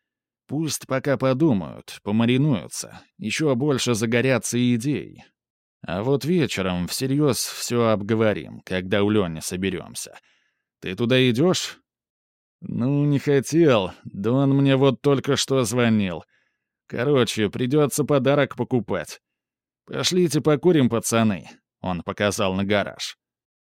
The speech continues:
Внутри было прохладно и чисто,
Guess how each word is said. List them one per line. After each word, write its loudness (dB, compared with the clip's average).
Внутри 0
было 2
прохладно 2
и -2
чисто, -8